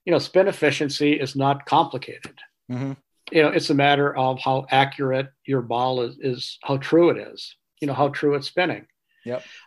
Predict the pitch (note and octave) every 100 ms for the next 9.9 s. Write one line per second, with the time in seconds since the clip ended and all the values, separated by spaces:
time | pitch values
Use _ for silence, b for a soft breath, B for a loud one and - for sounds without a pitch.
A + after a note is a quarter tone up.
0 | _ - - C#4+ B3+ - - A3 A3+ A3
1 | D#3 E3+ E3 D#3+ - D3+ D#3 C#3 C#3 F#3
2 | C#3+ A2+ - - D3 C#3+ D3+ C#3+ D#3 D3
3 | C#3 C3 C#3+ D3+ C#3+ C3 C#3 C#3+ C#3 C3+
4 | C3+ C3+ C3+ C#3 C3 C#3+ C#3 C3 C3 C3
5 | C#3+ B2+ - B2 - C#3 C#3 C#3 C#3 C#3
6 | C#3 C#3 C3+ C3+ A#2+ D3 B2 A#2 B2+ A2
7 | - - D3 A#2 A#2 - _ _ _ _
8 | E3+ C3+ C#3+ C3 - D3+ D3 C#3+ C3 -
9 | C3+ C#3 C3+ C#3 B2+ A#2+ B2 C3 C3